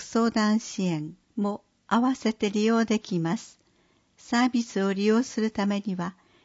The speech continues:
申請をして認定を受ける必要があります。問い合わせ、障害福祉課、電話、三五零八零八四。募集、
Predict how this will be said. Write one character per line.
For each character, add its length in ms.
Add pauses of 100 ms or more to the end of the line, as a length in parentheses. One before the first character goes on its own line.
(140)
申 260
請 240
を 160
し 160
て 380
認 220
定 220
を 100
受 220
け 80
る 60
必 300
要 160
が 140
あ 60
り 140
ま 180
す。 220 (1200)
問 200
い 60
合 120
わ 120
せ、 360 (500)
障 320
害 180
福 280
祉 260
課、 240 (380)
電 260
話、 220 (320)
三 380
五 360
零 380 (420)
八 400
零 240
八 500
四。 340 (1900)
募 160
集、 520